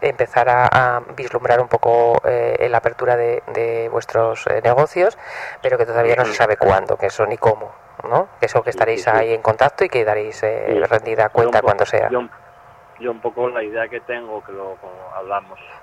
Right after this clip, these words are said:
Speaker 1: Ujú.
Speaker 2: así por WhatsApp ya con esto que te estaba diciendo,
Speaker 1: Sí.
Speaker 2: va todo encaminado, creo, hacia el, al once, ¿vale?
Speaker 1: Hacia el once, ¿no? Ujú.
Speaker 2: Y, y claro, y, y va a ser todo como muy poco a poco y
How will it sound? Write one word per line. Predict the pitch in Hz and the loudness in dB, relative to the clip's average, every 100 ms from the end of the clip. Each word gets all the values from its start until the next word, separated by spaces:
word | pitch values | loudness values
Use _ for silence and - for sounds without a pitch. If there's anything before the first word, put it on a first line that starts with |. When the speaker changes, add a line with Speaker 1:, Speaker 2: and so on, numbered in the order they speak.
| - - | -18 -12
Speaker 1:
Ujú. | 143 | -8
Speaker 2:
así | 147 | -8
por | 98 90 | -8 -8
WhatsApp | 87 90 90 87 | -6 -6 -6 -6
ya | 92 90 | -4 -4
con | 90 | -6
esto | 87 - | -10 -12
que | 90 | -14
te | - | -14
estaba | 87 95 95 | -10 -8 -6
diciendo, | 95 - 127 139 - - | -10 -10 -6 -6 -6 -10
Speaker 1:
Sí. | - 147 135 - - - - - | -4 -4 -4 -12 -20 -20 -16 0
Speaker 2:
va | 104 | 0
todo | - 113 120 120 | 2 2 4 2
encaminado, | 113 101 101 104 113 | 0 -4 -2 -4 -4
creo, | 104 110 113 | -6 -8 -8
hacia | - 90 | -8 -8
el, | 92 90 90 90 85 | -8 -10 -14 -16 -14
al | 87 | -10
once, | 95 90 - - - - - - - | -10 -10 -18 -20 -20 -20 -20 -8 -4
¿vale? | 123 | 0
Speaker 1:
Hacia | 123 | 2
el | 123 | 2
once, | 117 - 117 | 0 -2 -2
¿no? | 196 - - - - 156 | -2 -4 -20 -20 -10 -8
Ujú. | 143 | -6
Speaker 2:
Y, | - 180 80 - | -8 -10 -12 -12
y | |
claro, | - 95 82 73 | -8 -6 -6 -10
y, | 85 85 87 85 85 - | -14 -14 -14 -14 -18 -16
y | 95 | -10
va | 98 | -8
a | |
ser | 110 104 - | -6 -8 -4
todo | 104 110 | -4 -4
como | 101 95 92 | -8 -14 -14
muy | 95 101 104 - - - - - - 117 | -12 -12 -12 -16 -20 -20 -20 -20 -8 -6
poco | 107 110 | -2 -2
a | |
poco | 107 - 127 - 131 131 | -4 -8 -14 -12 -10 -8
y | 117 104 | -10 -14